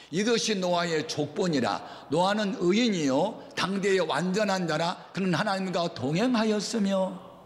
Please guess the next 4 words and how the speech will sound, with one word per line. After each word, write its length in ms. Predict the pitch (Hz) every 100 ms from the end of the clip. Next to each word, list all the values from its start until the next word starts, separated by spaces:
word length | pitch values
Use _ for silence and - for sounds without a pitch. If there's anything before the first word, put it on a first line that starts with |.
| - - - _ _ _ - - - -
여덟 220 | 123 123 117
명, 280 | 104 80 - - - - - - - - - - - - -
구별된 520 | - 143 127 117 104
사람, 340 | 95 82 67